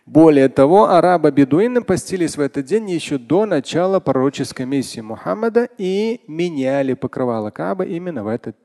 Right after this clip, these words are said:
день. Здесь тоже даётся ссылка на богословский источник. Хадисы по теме. Дальше идёт чисто хадисы.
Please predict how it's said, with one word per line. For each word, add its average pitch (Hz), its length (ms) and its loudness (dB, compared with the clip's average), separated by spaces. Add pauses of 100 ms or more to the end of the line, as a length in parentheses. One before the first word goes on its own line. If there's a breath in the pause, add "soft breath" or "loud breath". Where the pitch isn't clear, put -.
(140)
день. 98 300 -10 (720 soft breath)
Здесь - 180 -12
тоже 175 300 -6
даётся 123 640 -10
ссылка 151 340 -8
на 113 160 -10
богословский - 640 -14 (120)
источник. - 560 -14 (2000 loud breath)
Хадисы 190 500 -2
по 160 140 2
теме. 104 400 -6
Дальше 202 400 0
идёт 190 220 0
чисто - 340 -4
хадисы. 110 500 -6